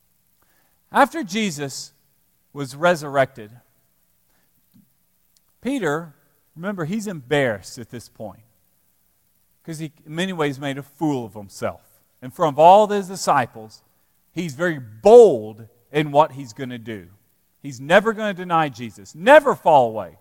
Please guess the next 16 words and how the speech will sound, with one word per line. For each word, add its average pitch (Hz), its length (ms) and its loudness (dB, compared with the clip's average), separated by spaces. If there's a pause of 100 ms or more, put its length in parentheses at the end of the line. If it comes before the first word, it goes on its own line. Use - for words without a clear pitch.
(160)
All 143 200 2
these 135 240 -8
others 143 340 -2
will, 120 320 -6
but 110 160 -18
he 139 140 -12
was 120 140 -20
the 117 100 -20
first 110 320 -16
to 95 80 -20
go, 95 240 -14 (100)
by 95 140 -12
the 92 80 -18
way, 92 220 -18 (420)
that 131 200 -4
night. 120 340 -6